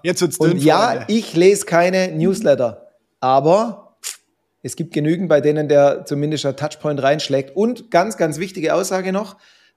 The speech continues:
Speaker 2: ähm, der Kunde, von dem wir vorhin gesprochen haben, der, ähm, noch nicht mal seinen Text von dem Mailing ändert,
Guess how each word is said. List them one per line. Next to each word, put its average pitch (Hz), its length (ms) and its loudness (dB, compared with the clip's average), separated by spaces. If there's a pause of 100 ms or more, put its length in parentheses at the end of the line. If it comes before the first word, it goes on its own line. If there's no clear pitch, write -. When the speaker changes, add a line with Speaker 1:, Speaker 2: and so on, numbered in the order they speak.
Speaker 2:
ähm, 156 360 2 (560)
der 156 100 4
Kunde, 214 260 2
von 185 160 -4
dem 170 140 -2
wir 165 80 0
vorhin 147 240 0
gesprochen 180 360 -2
haben, 175 160 -2
der, 139 440 4
ähm, 139 220 2
noch 139 80 0
nicht 143 160 -2
mal 143 120 0
seinen 131 280 0
Text - 260 -2
von 180 100 -8
dem 147 120 -6
Mailing 131 300 -2
ändert, 123 420 -6